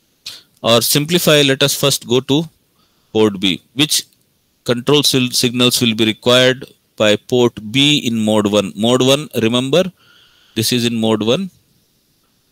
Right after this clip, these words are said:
Mode one, which is basically strobed, strobed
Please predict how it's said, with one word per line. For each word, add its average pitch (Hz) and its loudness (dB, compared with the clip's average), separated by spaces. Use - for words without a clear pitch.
Mode 107 -2
one, 127 -4
which 117 -6
is 117 -2
basically 113 -2
strobed, 131 -2
strobed 113 -4